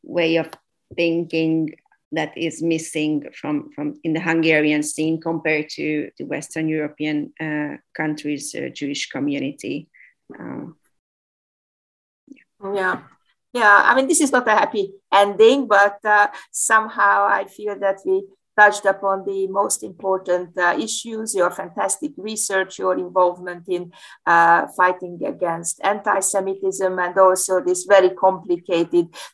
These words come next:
Speaker 2: very politicized, uh, uh, landscape of the Hungarian, uh, Jewish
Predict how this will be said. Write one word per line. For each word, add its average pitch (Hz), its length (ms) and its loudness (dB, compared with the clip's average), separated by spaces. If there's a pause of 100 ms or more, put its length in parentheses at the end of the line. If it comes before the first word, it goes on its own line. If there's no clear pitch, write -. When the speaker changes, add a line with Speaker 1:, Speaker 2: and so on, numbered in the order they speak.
Speaker 2:
very 180 600 6 (460)
politicized, 170 1080 2
uh, 160 320 2 (180)
uh, 160 640 0 (600)
landscape 175 840 0
of 160 240 -4
the 165 280 0
Hungarian, 160 800 -4
uh, 160 180 -2
Jewish 156 460 -4